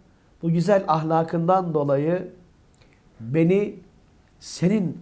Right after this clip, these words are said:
evine misafir etti," dedi. "Ben bir aydan beri misafir yemek, misafirsiz yemek yemeyeceğim diye aç gezdim.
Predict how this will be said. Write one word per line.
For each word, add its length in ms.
evine 320
misafir 580
etti," 360
dedi. 280
"Ben 320
bir 260
aydan 480
beri 200
misafir 540
yemek, 560
misafirsiz 1000
yemek 400
yemeyeceğim 800
diye 380
aç 320
gezdim. 440